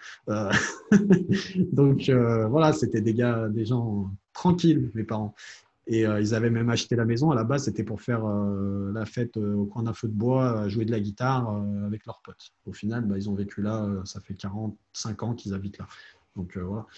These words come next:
Mais je pense que c'est, c'est, j'aimerais atteindre ça, quoi. La tranquillité, euh, vraiment,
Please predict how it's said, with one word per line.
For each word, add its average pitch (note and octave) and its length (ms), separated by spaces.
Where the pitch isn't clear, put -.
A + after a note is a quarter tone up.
Mais G#2 600
je - 120
pense F3+ 260
que C3 140
c'est, A2+ 460
c'est, A2 300
j'aimerais A2+ 240
atteindre B2 420
ça, F#2+ 200
quoi. - 140
La A2+ 140
tranquillité, B2+ 840
euh, A2 100
vraiment, G2+ 680